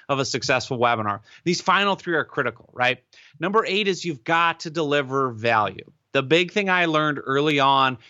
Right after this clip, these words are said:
especially if I wanna sell a high ticket, you know, coaching program, consulting program, your ask at the end of the webinar has to be in direct proportion to the amount of trust you've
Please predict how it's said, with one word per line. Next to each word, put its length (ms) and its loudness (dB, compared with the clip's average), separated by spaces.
especially 480 -2
if 100 -2
I 80 2
wanna 260 0
sell 440 0
a 80 -2
high 460 0
ticket, 520 -4
you 80 -4
know, 100 0
coaching 440 -2
program, 500 0
consulting 500 -4
program, 580 0
your 300 0
ask 520 0
at 120 -16
the 120 -2
end 120 0
of 40 -2
the 80 2
webinar 520 0
has 240 -4
to 100 -10
be 120 -4
in 120 -6
direct 640 -2
proportion 640 -4
to 100 -18
the 140 -4
amount 440 0
of 160 -14
trust 580 -2
you've 280 -6